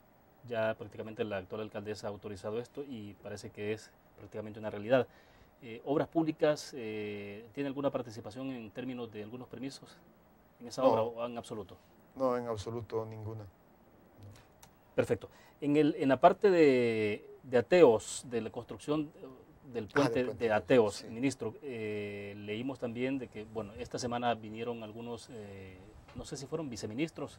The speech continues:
Speaker 1: de
Speaker 2: Sí,
Speaker 1: Centroamérica, pero
Speaker 2: sí.
Speaker 1: fueron funcionarios de Obras Públicas y debo entender que vinieron a observar el, ese, la construcción de ese puente en particular. ¿Qué es lo que tiene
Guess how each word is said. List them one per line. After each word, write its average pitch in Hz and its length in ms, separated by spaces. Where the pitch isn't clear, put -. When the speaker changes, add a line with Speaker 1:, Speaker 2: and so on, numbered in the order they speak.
Speaker 1:
de 107 80
Speaker 2:
Sí, 123 100
Speaker 1:
Centroamérica, 117 500
pero 117 160
Speaker 2:
sí. 104 40
Speaker 1:
fueron 131 160
funcionarios 123 420
de 127 80
Obras 127 160
Públicas 143 600
y 117 40
debo 127 120
entender 131 300
que 131 100
vinieron 123 360
a 101 480
observar 139 640
el, 117 380
ese, 107 280
la 113 80
construcción 110 420
de 120 60
ese - 140
puente 131 340
en 101 60
particular. 110 460
¿Qué 151 80
es 160 60
lo 170 80
que 156 100
tiene 131 580